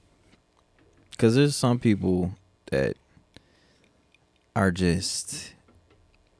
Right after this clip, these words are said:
like, for example, this lady today, I wouldn't even, like, working with her, but she worked in a spot that I used to work at 'cause I was a cashier at the shop at.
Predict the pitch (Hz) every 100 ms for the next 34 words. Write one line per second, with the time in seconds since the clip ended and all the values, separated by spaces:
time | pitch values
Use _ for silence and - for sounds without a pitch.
0 | _ _ 95 101 - 110 95 92 98 104
1 | - 87 87 95 - 104 101 98 85 90
2 | 101 90 - 107 123 117 98 92 82 -
3 | 85 87 107 117 117 117 101 85 - 107
4 | 101 107 - 90 - 87 87 87 90 87
5 | 90 80 90 95 - 67 - - 87 90
6 | 95 104 92 95 95 85 - - 82 82
7 | 101 -